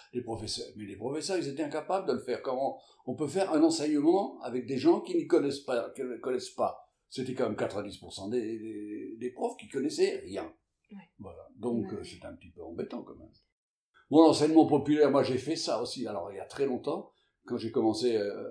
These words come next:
Speaker 1: quand j'avais commencé la flûte, j'avais fait des stages. Après, j'ai fait des stages ailleurs en France. Et il y avait un organisme qui s'appelait la Ligue de l'enseignement.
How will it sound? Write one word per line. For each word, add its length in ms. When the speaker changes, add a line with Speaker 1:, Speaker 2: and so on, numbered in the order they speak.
Speaker 1:
quand 80
j'avais 180
commencé 260
la 120
flûte, 140
j'avais 240
fait 140
des 100
stages. 300
Après, 220
j'ai 80
fait 140
des 100
stages 360
ailleurs 260
en 80
France. 480
Et 60
il 60
y 20
avait 220
un 320
organisme 440
qui 40
s'appelait 300
la 100
Ligue 260
de 60
l'enseignement. 800